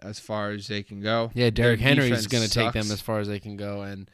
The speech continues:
Speaker 1: You know what I mean?
Speaker 2: Ryan Tannehill just has to not mess up and not turn the ball over
Speaker 1: No,
Speaker 2: and
Speaker 1: I
Speaker 2: manage
Speaker 1: think he's
Speaker 2: the
Speaker 1: a
Speaker 2: game
Speaker 1: good,
Speaker 2: well.
Speaker 1: yeah, I think he's a good
Speaker 2: He can,
Speaker 1: game
Speaker 2: 'cause he can
Speaker 1: manager.
Speaker 2: definitely throw the ball down the field too. So
Speaker 1: Yeah, no, I don't think that's,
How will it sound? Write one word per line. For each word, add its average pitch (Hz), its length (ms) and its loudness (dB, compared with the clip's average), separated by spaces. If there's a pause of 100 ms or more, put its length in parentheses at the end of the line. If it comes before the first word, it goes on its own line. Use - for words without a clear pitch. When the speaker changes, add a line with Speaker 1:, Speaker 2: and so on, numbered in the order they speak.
Speaker 1:
You 131 140 -6
know 127 80 -4
what 123 80 0
I 120 40 -2
mean? 120 140 0
Speaker 2:
Ryan 123 180 2
Tannehill 131 480 0
just 107 160 -8
has 120 200 -4
to 113 60 -6
not 110 280 -2
mess 110 280 -6
up 123 240 -4
and 98 120 -8
not 101 200 -6
turn 104 160 -10
the 95 60 -8
ball 101 300 -6
over 98 100 -6
Speaker 1:
No, 180 120 0
Speaker 2:
and 160 80 0
Speaker 1:
I - 20 2
Speaker 2:
manage 160 120 2
Speaker 1:
think 214 140 0
he's 202 200 0
Speaker 2:
the 190 40 4
Speaker 1:
a 175 40 2
Speaker 2:
game 147 80 -2
Speaker 1:
good, 165 160 0
Speaker 2:
well. 147 120 -6
Speaker 1:
yeah, 147 200 -2
I 131 40 -2
think 165 200 -4
he's 160 160 -4
a 131 60 -4
good 131 100 0
Speaker 2:
He 165 80 6
can, 185 140 10
Speaker 1:
game 175 100 2
Speaker 2:
'cause 135 140 4
he 165 100 6
can 175 140 6
Speaker 1:
manager. - 80 0
Speaker 2:
definitely 151 300 6
throw 131 160 2
the 117 80 0
ball 110 200 0
down 101 180 -4
the 90 60 -10
field 98 320 -8
too. 92 240 -8
So 90 300 -16
Speaker 1:
Yeah, 143 220 0
no, 127 260 -4
I 117 100 0
don't 151 140 -4
think 120 200 -8
that's, 107 300 -6